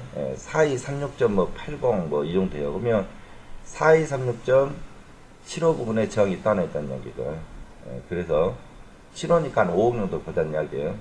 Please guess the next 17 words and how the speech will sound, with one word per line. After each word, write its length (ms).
오공에서, 840
어, 420
여기가 340
저항이 260
있다는 240
이야기예요. 400
여기, 500
여기 240
끝. 160
여 80
이상은 400
제가 200
모릅니다. 800
차트에서는 460
안 80
보이고, 500
그러면 920